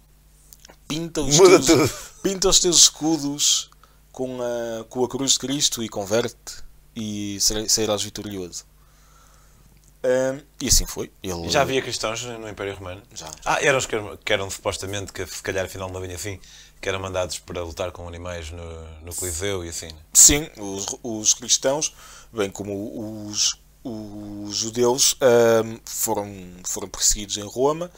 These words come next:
Speaker 1: não constantemente, mas de vez em quando o pessoal lá se lembrava e pum,
Speaker 2: Ia parar ao Coliseu.
Speaker 1: Sim, iam parar ao Coliseu.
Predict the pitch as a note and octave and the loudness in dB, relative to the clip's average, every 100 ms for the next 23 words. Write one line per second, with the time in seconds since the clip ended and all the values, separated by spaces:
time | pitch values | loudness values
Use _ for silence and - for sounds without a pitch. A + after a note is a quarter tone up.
0 | - - A#2+ B2+ B2+ A#2+ - A2+ - G#2+ | -20 -14 0 4 4 2 -2 -4 -6 -6
1 | A2+ B2+ D3 - - - - - _ A2+ | -4 -4 -6 -4 -4 -4 -20 -20 _ -4
2 | A2 G#2 F#2+ F2+ - - - - - - | 2 2 2 4 4 4 2 -2 -16 -20
3 | - G2+ G#2 G#2 G#2 - G2+ G2 - G2+ | -16 -6 -2 0 0 0 -2 -2 -2 0
4 | G2+ - G#2 G2+ G2+ G2+ G2+ G2+ G2 F#2+ | 0 -2 -4 -4 -4 -4 -6 -6 -6 -8
5 | F#2+ F#2+ F2 - - G2+ G#2 G2+ F2+ A2 | -10 -12 -12 -14 -6 -4 0 0 0 0
6 | G#2 F2+ - D2 D2 F2+ G2 G2 G2 G#2+ | -2 -2 -4 -6 -10 -12 -8 -8 -10 -12
7 | G#2+ | -12